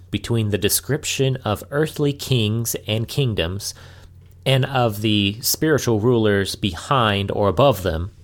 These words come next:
in the heavenly realms. You can remember this from Daniel chapter ten, where he talks about the princes, the prince of Persia, the prince of Greece,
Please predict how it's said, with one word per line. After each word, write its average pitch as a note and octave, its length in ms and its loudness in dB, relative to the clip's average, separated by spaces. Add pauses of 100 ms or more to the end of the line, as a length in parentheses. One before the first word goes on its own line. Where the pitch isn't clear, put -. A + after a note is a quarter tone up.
in G#2+ 160 -2
the G2 60 -2
heavenly G2+ 400 -2
realms. F2 460 -2 (600)
You C#3 260 -4
can B2+ 180 0
remember A#2 380 2
this G#2+ 200 2
from F2+ 360 -2 (680)
Daniel G#2+ 300 2
chapter G#2 320 0
ten, F2+ 360 -2
where E2+ 120 -4
he E2+ 80 -4
talks F#2+ 300 -4
about G2+ 180 0
the - 60 -10
princes, G2 540 -2
the - 60 -4
prince B2 260 2
of - 120 -2
Persia, G2 420 2
the F2+ 80 -2
prince - 260 -2
of G#2+ 140 -6
Greece, G2+ 420 -2